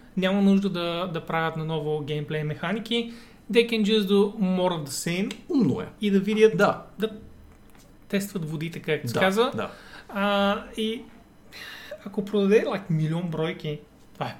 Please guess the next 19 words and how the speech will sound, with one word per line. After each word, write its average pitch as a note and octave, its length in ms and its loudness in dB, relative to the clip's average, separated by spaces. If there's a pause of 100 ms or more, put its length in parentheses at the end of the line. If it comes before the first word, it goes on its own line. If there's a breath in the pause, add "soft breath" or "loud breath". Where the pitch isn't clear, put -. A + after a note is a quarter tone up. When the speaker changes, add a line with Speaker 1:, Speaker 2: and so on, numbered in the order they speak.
(120)
Speaker 1:
пре-предостатъчно C3+ 1120 -4
за C3 120 -6
експанжен, D#3+ 460 -2
holy D#3+ 300 -8
fuck. F3+ 180 -2 (460 loud breath)
Със - 140 -16
сигурност G3+ 360 2
ще, F3 200 -2 (100)
а, D#3+ 680 -6 (1800)
ще D#3 420 -2
бъде E3 340 -4
достатъчно D3+ 480 -6
голям D3 200 -4
инсентив D3 540 -8
да D3 80 -4
направят C#3 340 -6 (640)
втора C3 280 -6
игра. A#2+ 240 -8 (1120 loud breath)
Което - 360 2